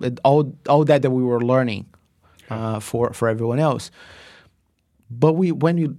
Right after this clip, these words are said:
Speaker 1: just look at the list alone, if, like, I think that although it represents our discussion,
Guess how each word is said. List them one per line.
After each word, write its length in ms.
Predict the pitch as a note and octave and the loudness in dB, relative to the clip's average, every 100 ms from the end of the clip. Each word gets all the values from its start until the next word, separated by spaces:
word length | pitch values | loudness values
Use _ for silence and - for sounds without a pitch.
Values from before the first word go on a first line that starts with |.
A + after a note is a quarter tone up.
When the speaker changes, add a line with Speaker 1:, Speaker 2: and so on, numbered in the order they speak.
| C3+ | -6
Speaker 1:
just 360 | E3+ - - | -6 -6 -6
look 220 | C#3+ D#3 E3 | -4 0 -2
at 100 | C#3 | 0
the 80 | |
list 320 | C3 C#3+ - C#3 | 0 0 -2 -2
alone, 320 | B2 B2+ D3+ | 0 2 0
if, 100 | D3+ | -2
like, 200 | B2+ B2 | -4 -2
I 100 | C3+ | -2
think 320 | C3+ - F3 E3+ | -2 -2 -2 0
that 280 | C#3 B2 - | -2 -2 0
although 300 | C3+ C#3 E3+ | 2 4 4
it 80 | C#3+ | 2
represents 640 | B2 C#3 C3 A#2 C3+ D3 | 0 -2 -2 0 0 2
our 160 | C#3+ C3 | 2 2
discussion, 680 | B2 - C#3 C#3+ E3+ E3+ | -4 0 0 0 -2 -2